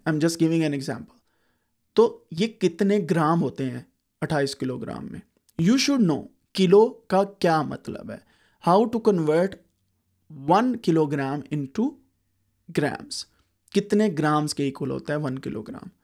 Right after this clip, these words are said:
किलो किसे बोलते हैं, ठीक है, पीटा किसे बोलते हैं, गीगा किसे बोलते हैं, मेगा किसे बोलते हैं, ये सारे यूनिट्स आपको पता होने चाहिए।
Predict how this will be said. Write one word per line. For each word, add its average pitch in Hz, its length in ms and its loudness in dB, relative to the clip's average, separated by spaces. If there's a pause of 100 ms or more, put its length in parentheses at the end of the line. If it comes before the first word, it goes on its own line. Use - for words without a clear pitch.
(540)
किलो 185 260 6
किसे 156 280 -2
बोलते - 380 -12
हैं, - 120 -18 (160)
ठीक 139 160 -4
है, 262 120 -2 (400)
पीटा 175 300 2
किसे 139 280 -6
बोलते - 380 -12
हैं, - 140 -16 (100)
गीगा 175 400 2
किसे 135 300 -6
बोलते - 380 -12
हैं, - 140 -18 (100)
मेगा 170 520 2
किसे 135 300 -8
बोलते 127 400 -16
हैं, 117 120 -12 (440)
ये 262 140 4
सारे 220 280 4
यूनिट्स 175 380 0
आपको 147 280 -2
पता 165 220 -6
होने 131 220 -10
चाहिए। - 340 -14